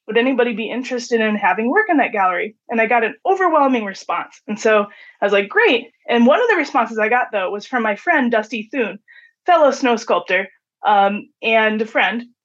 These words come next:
And he said, "My dad has an art gallery he hasn't had open in many years, and it's right there on West Seventh. Maybe you guys should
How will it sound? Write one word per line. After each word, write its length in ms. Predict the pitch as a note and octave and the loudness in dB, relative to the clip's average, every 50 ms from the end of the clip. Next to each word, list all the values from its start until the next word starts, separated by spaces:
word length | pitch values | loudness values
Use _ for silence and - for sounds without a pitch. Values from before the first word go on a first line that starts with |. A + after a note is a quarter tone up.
| _ _ - | _ _ -6
And 200 | B3 A#3+ A#3 A3+ | -2 -2 -2 -2
he 280 | A3+ - - E4 E4+ E4 | -4 -8 -8 -8 -8 -6
said, 380 | - - B3 A#3 A3 A3 G#3+ - | -4 0 2 2 2 2 -2 -6
"My 220 | B3+ A#3+ A#3+ C4 | -6 -6 -6 -6
dad 360 | A#3+ D4 E4 F#4 G4+ G#4+ G#4 - | -2 0 2 2 2 2 0 -2
has 220 | D4+ D#4+ D4 C#4+ | -4 -4 -4 -2
an 80 | C#4+ C4+ | -4 -4
art 200 | A#3+ B3+ C4 - | -4 -6 -6 -2
gallery 400 | C4+ A#3+ A3+ A3 G#3+ G#3+ G#3 G3 | -2 0 0 0 0 -2 -4 -6
he 180 | - A#3+ G#3+ | -10 -14 -10
hasn't 300 | - B3+ B3+ B3+ C4+ A#3 | -6 -6 -4 -4 -4 -6
had 160 | A#3+ A3+ G#3 - | -4 -6 -4 -2
open 280 | G#3+ A3 A3 A3+ G#3 | -4 -4 -4 -4 -6
in 120 | G3 F#3+ G3 | -6 -4 -4
many 180 | G3 G3 G3+ | -4 -4 -4
years, 420 | F#3+ F#3+ F#3+ G3 F#3 - F#3 G3 - | -4 -4 -2 -2 -2 -4 -6 -8 -12
and 80 | G3+ | -12
it's 140 | F#3+ F3+ - | -10 -6 -2
right 160 | G#3 A3+ A3 - | -2 0 0 0
there 140 | C#4 B3+ | 0 0
on 80 | A#3+ A3 | 0 2
West 220 | A3 G3+ G3+ - | 0 -2 -2 -2
Seventh. 340 | - C3 - G3 F#3 - - _ _ _ _ _ _ _ _ _ _ _ _ - | -4 -4 -2 -2 -4 -6 -8 _ _ _ _ _ _ _ _ _ _ _ _ -2
Maybe 200 | A#3+ D4 - - | -2 -2 0 0
you 80 | B4+ A#4+ | 0 2
guys 200 | - F#4+ F#4 - | 2 2 2 2
should 160 | F#3 - - | 0 -4 -4